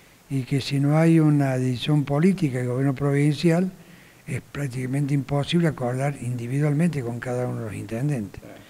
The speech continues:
Y creo que eso es lo que se ha venido provocando esta postergación que, que ya lleva mucho tiempo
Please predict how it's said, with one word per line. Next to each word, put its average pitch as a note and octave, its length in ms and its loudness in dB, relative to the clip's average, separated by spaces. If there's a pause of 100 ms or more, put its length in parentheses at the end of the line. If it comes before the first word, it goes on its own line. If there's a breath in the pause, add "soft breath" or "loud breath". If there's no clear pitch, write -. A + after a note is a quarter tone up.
(200 loud breath)
Y B2+ 60 -10
creo D#3 260 4
que D#3+ 140 4
eso D#3+ 180 4
es F3+ 40 8
lo D3+ 100 6
que C3+ 180 0
se C3+ 100 -2
ha C3+ 40 0
venido D3+ 600 6 (480 loud breath)
provocando C3+ 580 0
esta C3+ 200 -2
postergación C3+ 1120 0
que, A#2+ 560 -4 (440 soft breath)
que B2+ 140 -6
ya C3+ 160 -2
lleva C#3 240 0
mucho D3 280 0
tiempo F3+ 520 6